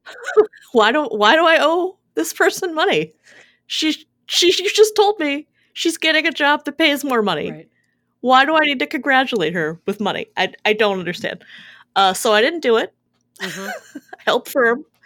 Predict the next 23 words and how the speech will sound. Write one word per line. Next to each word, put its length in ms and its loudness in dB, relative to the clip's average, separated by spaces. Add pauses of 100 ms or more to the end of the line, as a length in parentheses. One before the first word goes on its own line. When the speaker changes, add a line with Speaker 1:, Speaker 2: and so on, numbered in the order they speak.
(540)
Speaker 1:
Uh, 340 0
held 240 -6
firm 240 2
in 80 -6
my 140 0
convictions. 640 -8
Speaker 2:
Mm-hmm. 200 -4
Speaker 1:
And 140 -2
then 380 0
this 260 -6
morning, 560 -2 (160)
uh, 40 -6
I 320 -6
was 100 -12
at 100 -6
a 40 -10
staff 360 -8
meeting, 520 -12
and, 460 -18 (1160)
uh, 400 -4 (320)
my 580 -4 (120)
pregnant 380 -4
coworker 680 -6